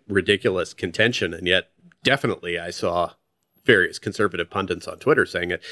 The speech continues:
The truth, though, is that we don't know, and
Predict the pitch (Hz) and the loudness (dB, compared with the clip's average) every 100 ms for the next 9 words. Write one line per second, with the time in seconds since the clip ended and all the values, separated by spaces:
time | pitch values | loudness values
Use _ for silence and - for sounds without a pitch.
0 | - - - 123 - 120 110 107 107 120 | -8 0 6 6 8 6 6 4 2 0
1 | 104 107 160 151 110 110 107 104 - _ | 2 6 6 6 4 4 4 2 -2 _
2 | _ _ - 104 98 98 98 | _ _ 2 2 2 -2 -4